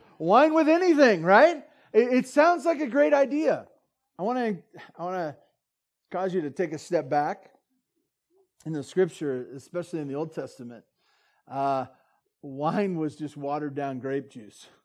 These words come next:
that was old, okay? Uh, this was not even as good as the two buck chuck stuff, okay? Uh, some of you don't know what that is, and that's okay. Okay, uh, um, the, the idea here is not fine wine paired with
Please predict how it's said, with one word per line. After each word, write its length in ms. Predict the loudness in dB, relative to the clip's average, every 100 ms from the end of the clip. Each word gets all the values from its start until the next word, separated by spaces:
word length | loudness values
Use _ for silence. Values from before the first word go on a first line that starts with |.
| _
that 100 | -6
was 160 | -6 -6
old, 320 | -6 -8 -14 _ _
okay? 440 | -10 -4 0 -2 -4 _ _ _ _ _ -4
Uh, 440 | 2 2 2 0 -6
this 320 | -2 0 0
was 240 | -2 -2 0
not 240 | 0 2
even 320 | 2 0 -2
as 160 | -6 -4
good 240 | 0 2
as 220 | 0 -2
the 120 | -8 -8
two 220 | -4 0
buck 380 | 2 0 -2 -8
chuck 380 | 0 0 -2
stuff, 480 | -16 -12 -8 -10 -8
okay? 460 | -10 -4 0 0 -2 -10 -20 _ _ _
Uh, 320 | -8 -6 -6 -10
some 160 | -6 -4
of 60 |
you 60 | -2
don't 180 | -4 -4
know 100 | -4
what 180 | -4 -6
that 160 | -8
is, 180 | -8 -10
and 80 | -12
that's 180 | -12 -14
okay. 260 | -14 -16 -18 _
Okay, 460 | -6 -2 0 0 -2
uh, 180 | -6 -6 -12 -20 _ _ 0
um, 420 | 2 4 2 -4 _ _ _
the, 160 | 0 2
the 200 | 6 6
idea 480 | 6 2 2 2
here 360 | 2 2 6 6
is 300 | 6 2 2
not 280 | -2 -2 -4
fine 500 | -2 2 2 2 2
wine 440 | 6 6 4 0
paired 560 | -6 -2 4 6 6 4
with 240 | 0 0